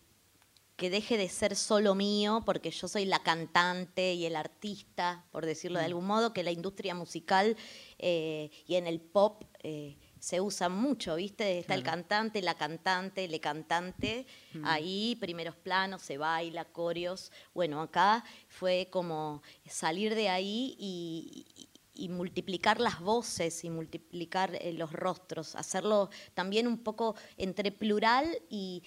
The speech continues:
Speaker 1: no sé si anónimo, porque nadie es anónimo ahí,
Speaker 2: Ujú.
Speaker 1: pero sí que no, que no sea este cuello de botella que es,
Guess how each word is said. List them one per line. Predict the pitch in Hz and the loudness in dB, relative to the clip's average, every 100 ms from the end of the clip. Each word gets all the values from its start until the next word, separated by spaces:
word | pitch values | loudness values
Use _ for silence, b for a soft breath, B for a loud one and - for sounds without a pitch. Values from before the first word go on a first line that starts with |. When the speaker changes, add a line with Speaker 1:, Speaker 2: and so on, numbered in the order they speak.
| B | B
Speaker 1:
no | 220 | -6
sé | 254 - | -4 -2
si | - 220 | 0 -2
anónimo, | 190 190 170 175 170 | 0 -4 -4 -8 -10
porque | 156 165 170 | -10 -8 -6
nadie | 180 180 165 | -4 -2 -2
es | 160 - | -4 -6
anónimo | 151 165 180 175 170 175 180 196 | -8 -6 -6 -6 -6 -8 -10 -18
ahí, | - 160 170 | -12 -8 -6
Speaker 2:
Ujú. | 156 151 - - | -8 -10 -14 -8
Speaker 1:
pero | 170 165 160 151 b b b _ _ | -6 -6 -6 -10 b b b _ _
sí | - 208 | -8 -8
que | 202 208 | -4 -4
no, | 190 185 170 | -2 -4 -4
que | 175 | -4
no | 180 | -4
sea | - 196 | 0 0
este | 196 196 | 0 -2
cuello | 196 196 220 | -2 -2 0
de | 185 | 0
botella | 170 170 180 190 - 196 | 0 -2 -4 -6 -4 -4
que | 170 165 | -4 -6
es, | 165 - | -6 -10